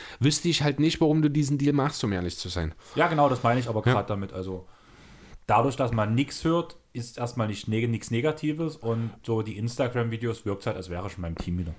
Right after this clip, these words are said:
Speaker 1: Ja, gut, aber Instagram-Videos, da trifft der Ben Simmons Dreier.
Speaker 2: Ja,
Speaker 1: Ja,
Speaker 2: mit Rondo
Speaker 1: also,
Speaker 2: zusammen.
Speaker 1: mit Rondo zusammen,
Speaker 2: <laughs>
Speaker 1: genau. Ja. Ja, schauen wir nochmal auf die anderen Teams. Also ich weiß nicht, willst du zu den Nuggets noch was ergänzen?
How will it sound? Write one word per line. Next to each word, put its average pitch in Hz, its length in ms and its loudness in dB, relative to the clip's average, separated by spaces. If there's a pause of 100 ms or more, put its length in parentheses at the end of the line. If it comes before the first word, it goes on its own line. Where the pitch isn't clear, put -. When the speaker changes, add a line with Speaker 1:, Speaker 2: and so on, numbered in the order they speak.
(140)
Speaker 1:
Ja, 87 260 4
gut, 82 220 0
aber 78 180 4
Instagram-Videos, 87 840 4
da 90 100 -2
trifft 85 220 -2
der 90 80 2
Ben 85 160 4
Simmons 85 280 4
Dreier. 73 300 -2 (2250)
Speaker 2:
Ja, 101 160 -10 (160)
Speaker 1:
Ja, 120 200 6
Speaker 2:
mit 113 120 2
Rondo 113 120 6 (100)
Speaker 1:
also, 107 40 4 (100)
Speaker 2:
zusammen. 110 320 6
Speaker 1:
mit 123 180 4
Rondo 135 300 6
zusammen, 135 480 6
Speaker 2:
<laughs> - 20 -2
Speaker 1:
genau. 123 300 6 (480)
Ja. 104 180 6 (460)
Ja, 113 200 6
schauen 135 140 4
wir 180 100 6
nochmal 175 200 6
auf 165 100 2
die 135 100 6
anderen 180 300 4
Teams. 202 320 2
Also 113 160 4
ich - 80 0
weiß 147 160 4
nicht, 156 100 6
willst 123 160 4
du 131 60 0
zu 143 120 4
den 131 120 4
Nuggets 135 300 4
noch 160 100 4
was 139 120 6
ergänzen? 127 420 4